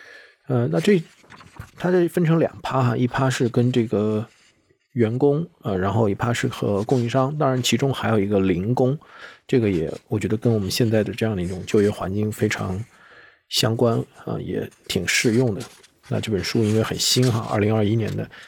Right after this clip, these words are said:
在美国，尤其在疫情，所以我觉得可能也是反映了全球的目前的这样的一个经济情况。本身当然零售这个行业就有很多的零工啊，很多的像大家知道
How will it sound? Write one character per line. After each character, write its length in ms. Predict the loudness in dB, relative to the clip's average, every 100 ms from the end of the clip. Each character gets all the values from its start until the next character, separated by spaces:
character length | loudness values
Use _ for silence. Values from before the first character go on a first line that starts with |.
| -20
在 160 | -4 0
美 220 | 0 0
国， 220 | 0 0
尤 100 | 0
其 180 | 0 -2
在 220 | 0 0
疫 180 | 0 0
情， 340 | -2 -4 -6 -10 _ _ -6
所 120 | 0
以 60 | 0
我 80 |
觉 80 | 0
得 100 | -2
可 160 | -2 -2
能 160 | -2
也 140 | -2 -4
是 320 | -2 0 -2
反 260 | -4 -8 -6
映 120 | -6
了 100 | -4
全 180 | -2 -2
球 240 | -2 -2
的 320 | -2 -4 -6 -8 -2
目 100 | -2
前 240 | -2 -4
的 120 | -4
这 100 | -4
样 100 | -4
的 80 | -4
一 60 | -4
个 160 | -4
经 160 | -2 0
济 100 | 0
情 220 | -2 -2
况。 240 | -4 -4 -8 -20 -20 -20 -20 _
本 120 | -6 -2
身 200 | 0 2
当 120 | 2
然 220 | 2 2
零 180 | 0 0
售 220 | 2 2
这 100 | 2
个 60 | -2
行 220 | -2 -2
业 100 | 0
就 100 | 0
有 140 | -2
很 180 | -2 -4
多 140 | 0
的 180 | 0 0 -6 _ -2
零 260 | -2 0
工 180 | 0 0 -2 -10
啊， 160 | -14 -10
很 220 | -6 -4
多 100 | -2
的 140 | -2
像 260 | -2 -2 -2
大 80 | -2
家 80 |
知 160 | -2 -2
道 200 | -4